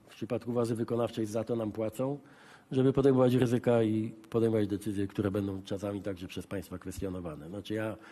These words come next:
tak czy inaczej dalej takie decyzje będę podejmował z pełną świadomością ryzyka, że nie wszystkie będą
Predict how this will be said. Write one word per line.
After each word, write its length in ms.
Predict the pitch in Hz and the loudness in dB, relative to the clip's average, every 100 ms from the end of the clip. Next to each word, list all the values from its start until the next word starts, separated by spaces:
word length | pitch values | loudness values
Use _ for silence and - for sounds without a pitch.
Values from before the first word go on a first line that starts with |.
| - | -8
tak 140 | 117 104 | -6 -4
czy 120 | 110 | -4
inaczej 380 | 104 95 98 98 - - - _ - | -4 -4 -6 -8 -18 -20 -20 _ -6
dalej 300 | 107 101 101 | -2 0 -2
takie 260 | 101 95 101 | -4 -6 -6
decyzje 360 | 104 104 104 | -6 -4 -4
będę 180 | 104 101 | -4 -4
podejmował 520 | 104 98 104 117 117 | -4 -4 -4 -4 -4
z 60 | - | -4
pełną 240 | 127 113 | -4 -2
świadomością 540 | - 104 101 92 101 95 | -2 -2 -2 -4 -6 -4
ryzyka, 460 | 90 92 98 92 - - - - | -6 -6 -6 -8 -10 -20 -20 -6
że 120 | 107 | -2
nie 100 | 104 | -2
wszystkie 300 | - 90 92 | -4 -8 -8
będą 380 | 92 87 87 | -6 -8 -8